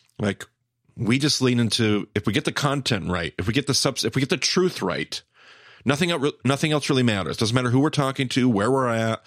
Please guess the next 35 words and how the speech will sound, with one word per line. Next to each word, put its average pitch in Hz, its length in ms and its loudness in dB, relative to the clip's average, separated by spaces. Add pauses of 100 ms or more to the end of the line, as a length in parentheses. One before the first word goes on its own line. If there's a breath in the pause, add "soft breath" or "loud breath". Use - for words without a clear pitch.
(220 loud breath)
what's 107 240 0
going 131 280 2
on. 104 160 0
I 113 80 0
just 123 120 -2
have 147 120 -2
to - 80 -10
get - 160 -2
the, 110 240 0 (460 soft breath)
the 110 100 2
theological 135 800 2
or, - 300 2
you 110 100 2
know, 101 160 2
the 98 100 0
orthodoxy 147 720 0
correct, 127 800 -2 (340 loud breath)
and 117 120 2
then 123 100 4
everything 117 340 0
is 104 140 2
okay. 92 640 -2 (440 loud breath)
And 117 100 0
I 110 40 0
like 143 200 0
that 117 160 -2
scene 110 300 0
'cause 101 180 -2
it - 100 -2
made, 110 560 0 (120)
it 98 120 0
made 107 260 2
us - 160 -2
think 110 220 -2
about, 95 420 -2